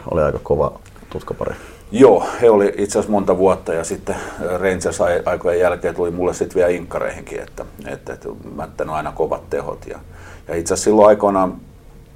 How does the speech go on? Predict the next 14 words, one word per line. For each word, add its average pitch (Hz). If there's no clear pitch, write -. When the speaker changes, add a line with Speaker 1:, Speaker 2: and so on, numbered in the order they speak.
Speaker 2:
tää 87
oli 92
mun 95
toinen 104
stintti 82
Rangersissa, 80
se 87
eka 85
stintti 78
oli 85
silloin, 85
tota, 82
ää, 85
olisiko -